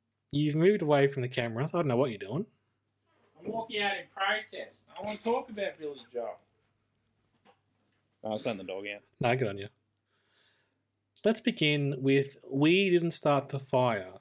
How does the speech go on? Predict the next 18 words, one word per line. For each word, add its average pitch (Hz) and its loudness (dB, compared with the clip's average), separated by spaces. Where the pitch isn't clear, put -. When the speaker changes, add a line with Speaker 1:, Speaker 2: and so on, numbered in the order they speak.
Speaker 1:
It's - -6
probably 269 4
one 220 6
of 156 2
Billy's 139 2
most 131 0
famous 127 0
songs. 110 -2
It's - -12
not 277 6
a 190 4
very 123 0
good 170 4
song, 113 -4
let's 190 0
face 143 -2
it. 127 -6
Speaker 2:
Ooh. 349 0